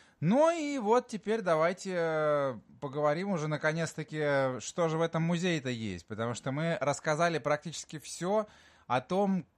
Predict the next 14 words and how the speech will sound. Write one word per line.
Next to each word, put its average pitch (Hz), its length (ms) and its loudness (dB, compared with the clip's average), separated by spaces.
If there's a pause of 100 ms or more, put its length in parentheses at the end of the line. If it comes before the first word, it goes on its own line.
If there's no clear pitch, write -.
(100)
э, 139 460 2
что 185 200 -6
произошло 147 500 -2
с - 40 -12
этим 135 240 -8
кораблём, 131 560 -4
как 147 320 -2
он, 147 380 -4 (320)
как 160 240 -8
его 151 200 -4
нашли, 135 380 -4
как 135 240 -6
его 123 160 -4
достали, 139 760 0